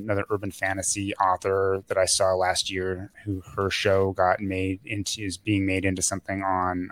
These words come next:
um, I think on, uh, on Netflix, is that if you p-, have this I P and it's good and you have a good following,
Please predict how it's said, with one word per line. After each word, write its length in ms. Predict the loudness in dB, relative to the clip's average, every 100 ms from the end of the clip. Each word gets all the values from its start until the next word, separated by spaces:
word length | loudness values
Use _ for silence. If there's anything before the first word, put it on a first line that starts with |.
| -6
um, 320 | -6 -6 -8
I 80 | -8
think 220 | -6 -2
on, 240 | 0 -2 -4 _ _ _ _ -10
uh, 280 | -6 -6 -8 -2
on 140 | 2 4
Netflix, 460 | 4 4 4 0 -6 -14 -14 -14 -14 -18 -20 2
is 300 | 8 12 12
that 400 | 12 10 10 6 -4 _ _ _ _ 0
if 140 | 4
you 80 | 4
p-, 160 | 4 2
have 480 | 8 8 8 6
this 360 | 8 8 8 6 2 _ _ 2
I 180 | 6 6
P 560 | 6 6 8 6 2 -2 -10 -6 4
and 160 | 6
it's 120 | 6
good 440 | 4 10 12 12 10
and 100 | 6
you 60 |
have 80 | 4
a 20 |
good 160 | 4 2
following, 760 | 6 10 10 8 4 0 -2